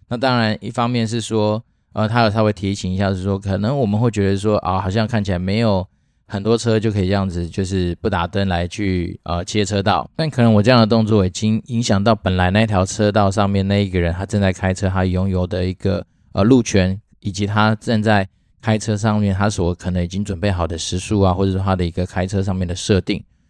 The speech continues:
那当然这个东西也可能会产生一些急刹的动作啊，或者说一些，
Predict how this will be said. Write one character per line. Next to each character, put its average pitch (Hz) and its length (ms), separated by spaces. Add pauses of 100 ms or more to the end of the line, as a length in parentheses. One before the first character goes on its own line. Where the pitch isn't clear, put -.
(140)
那 123 120
当 127 120
然 117 120
这 110 120
个 120 60
东 110 220
西 107 100
也 107 100
可 139 140
能 92 100
会 104 80
产 87 240
生 101 220
一 107 40
些 104 360
急 101 220
刹 123 200
的 117 80
动 110 240
作 104 200
啊， 92 100
或 107 160
者 101 100
说 98 280
一 101 40
些， 98 280